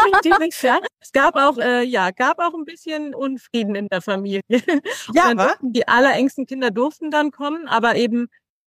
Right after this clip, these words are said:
Speaker 1: mit Begründung und jeder Gast wurde einzeln angerufen und be-, erklärt, warum das jetzt so entschieden wurde, weil das sonst wirklich auch dreißig Kinder gewesen wären, ne?
Speaker 2: Uh.
Speaker 1: Und das ist natürlich auch eine Ansage und da muss die Location auch für ausgestattet sein und das
Speaker 2: Das
Speaker 1: hätte,
Speaker 2: stimmt.
Speaker 1: den Platz hätten wir gar nicht gehabt, ne?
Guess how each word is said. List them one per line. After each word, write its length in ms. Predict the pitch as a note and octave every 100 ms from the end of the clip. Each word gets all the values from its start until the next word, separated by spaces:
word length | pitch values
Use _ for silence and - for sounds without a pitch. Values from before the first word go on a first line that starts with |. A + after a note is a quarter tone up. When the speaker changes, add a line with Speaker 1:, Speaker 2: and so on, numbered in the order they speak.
| _ _ A#3
Speaker 1:
mit 200 | A3+ -
Begründung 680 | A3 A3+ C4+ D4+ D#4 D#4
und 240 | A#3+ A#3+ A3+
jeder 240 | B3 A#3
Gast 260 | A3+ A#3+ -
wurde 200 | A#3 D3+
einzeln 320 | A3 A#3 G#3+
angerufen 580 | G3+ A#3 A3+ A#3 - A3
und 140 | A3
be-, 200 | A3+ -
erklärt, 460 | - - A3 A3+ A3+
warum 420 | G#3+ G#3+ A3 A3
das 200 | G#3 G#3
jetzt 160 | G#3+ -
so 140 | A3
entschieden 480 | G#3 - A#3+ B3+ A#3+
wurde, 420 | B3 B3+ C4+ B3+
weil 200 | G#3+ G#3
das 160 | G3+ G3+
sonst 220 | G#3+ G#3
wirklich 260 | G#3+ A3 -
auch 80 | G#3+
dreißig 460 | - E3+ G3+ A#3
Kinder 260 | - A4 A#3
gewesen 480 | E3+ D#3 D#3 D#3+ D3+
wären, 200 | B2+ -
ne? 400 | G3+ D4+ D#4 C4+ A3+
Speaker 2:
Uh. 260 | G3 F3
Speaker 1:
Und 400 | G#3+ G#3+ F3+ -
das 140 | F#3+ E3+
ist 160 | -
natürlich 420 | A3+ - B3 A#3
auch 80 | A#3
eine 200 | A3 -
Ansage 640 | D4+ D4 E3+ D3+ F3 A3+ -
und 180 | G3
da 100 | G3
muss 140 | G3 G#3+
die 100 | G#3+
Location 500 | G3 - F#4+ - -
auch 160 | G3
für 200 | - F#3
ausgestattet 760 | B2+ E3 F3+ D#3 - E3 D#3 D3
sein 300 | D#3+ C#3 D#3
und 140 | E3
das 160 | F3+ -
Speaker 2:
Das 160 | F3+ F#3+
Speaker 1:
hätte, 160 | F#3
Speaker 2:
stimmt. 140 | G3 F#3+
Speaker 1:
den 100 | -
Platz 240 | D#4+ -
hätten 180 | G#3 D3+
wir 80 | D3
gar 160 | -
nicht 160 | D3+ -
gehabt, 380 | D#3 - _ -
ne? 140 | A#3+